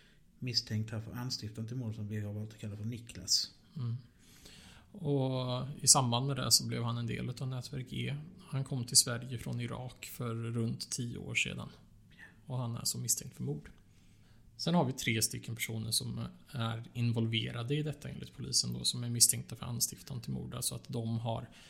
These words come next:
Speaker 2: lejt och hjälpt Mirad att, eh, att utföra det här mordet. Och vi kan börja med, eh, den person som vi kallar för John.
Speaker 1: Ja, det ska också sägas att alla de här personerna som vi kommer att prata om,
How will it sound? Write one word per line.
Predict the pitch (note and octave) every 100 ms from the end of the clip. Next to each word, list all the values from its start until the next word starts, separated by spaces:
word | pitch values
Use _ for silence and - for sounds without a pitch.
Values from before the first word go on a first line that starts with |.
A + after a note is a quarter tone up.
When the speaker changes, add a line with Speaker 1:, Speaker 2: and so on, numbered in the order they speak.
| - -
Speaker 2:
lejt | A2+ A2 A#2+ C#3 - - - -
och | C3 -
hjälpt | A2 A2+ B2 - - - - -
Mirad | C3+ B2 - A#2+ - - - - - -
att, | C#3 A#2 - -
eh, | A#2 A#2 A#2+ -
att | -
utföra | A#2+ A#2 - -
det | D3+
här | C#3
mordet. | A2+ - - - - - - - -
Och | C3+
vi |
kan | C#3+ C#3+
börja | D#3 D3 D3
med, | D#3 D3+ D3 C#3+ C#3+
eh, | C#3 C3 C3 C3
den | D#3+ B2 A#2
person | - A#2
som | A2+
vi | A2
kallar | B2+ A#2
för | A#2
John. | C#3+ - B2 C#3 - - - - -
Speaker 1:
Ja, | C#3+ D3 D#3 D#3 -
det | A2 D3+
ska | C#3 E3
också | -
sägas | - D#3+ D3+
att | C3 C#3
alla | D3 C3
de | C3
här | D#3 C#3+
personerna | B2+ C#3+ B2 A#2
som | B2
vi | B2 A#2 A2 A2 A2
kommer | A#2
att | A2
prata | A#2 B2 A#2+ G2+
om, | G#2+ G#2